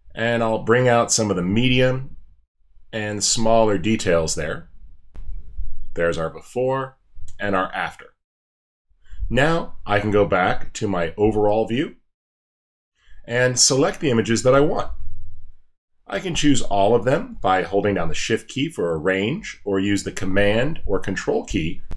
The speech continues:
depending upon platform, to grab other images that I want to affect. In any case, as you do, it's very easy to select multiple images.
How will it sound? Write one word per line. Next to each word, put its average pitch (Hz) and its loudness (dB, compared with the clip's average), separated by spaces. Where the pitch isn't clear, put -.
depending 110 2
upon 95 0
platform, 87 0
to 139 -8
grab 127 -2
other 135 0
images 92 0
that 92 2
I 90 2
want 82 2
to - 4
affect. - 4
In 131 2
any 208 2
case, 90 2
as 110 0
you 160 0
do, 90 0
it's 95 -4
very 127 2
easy 135 -2
to 92 -10
select 95 4
multiple 90 -2
images. - -4